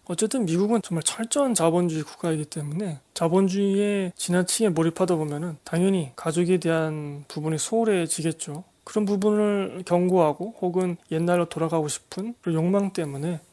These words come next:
헐리우드가 이렇게 가족주의를 좀 지나치게 강조하고 있는 건지도 모릅니다. 그런데 제가 봐왔던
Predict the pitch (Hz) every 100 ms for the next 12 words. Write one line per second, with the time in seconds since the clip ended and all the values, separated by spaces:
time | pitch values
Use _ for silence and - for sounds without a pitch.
0 | - 190 190 160 151 151 208 170 147 -
1 | 139 156 156 160 180 165 151 143 - 165
2 | 170 - 175 - 147 143 147 147 190 226
3 | - - 147 151 139 135 - 170 170 151
4 | 139 - _ - - 214 233 233 - 170
5 | 214 214 - - 175 196 165 151 - 226
6 | 233 226 220